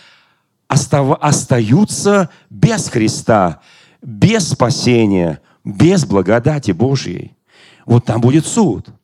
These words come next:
Итак, давайте посмотрим, как горит эта свеча. Начнём с ожидания второго пришествия,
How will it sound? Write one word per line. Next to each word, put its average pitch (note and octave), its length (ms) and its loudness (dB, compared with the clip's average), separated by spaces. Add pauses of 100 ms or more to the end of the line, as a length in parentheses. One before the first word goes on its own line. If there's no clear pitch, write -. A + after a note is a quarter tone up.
(280)
Итак, G#3 220 0
давайте G#3 380 2
посмотрим, F#3 480 2
как F#3 240 0
горит F3 440 2
эта G#2 200 -2
свеча. A2 680 -2 (440)
Начнём D#3 720 0 (360)
с - 100 -4
ожидания D3+ 600 2
второго C3 420 2
пришествия, B2 960 0